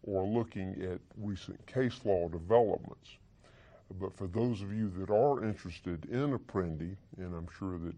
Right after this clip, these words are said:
virtually everyone is, uh, the F J T N did an excellent broadcast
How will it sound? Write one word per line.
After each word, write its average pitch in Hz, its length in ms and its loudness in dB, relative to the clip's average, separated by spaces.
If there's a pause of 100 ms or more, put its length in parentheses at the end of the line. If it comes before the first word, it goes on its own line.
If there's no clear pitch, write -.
(300)
virtually 92 400 -6
everyone 87 500 -4
is, 95 440 -2 (540)
uh, 92 200 0 (120)
the 123 220 2
F 165 180 2
J 131 320 2
T 131 200 4
N 104 260 2
did 98 200 2
an 87 200 -4
excellent 95 520 0
broadcast 95 760 6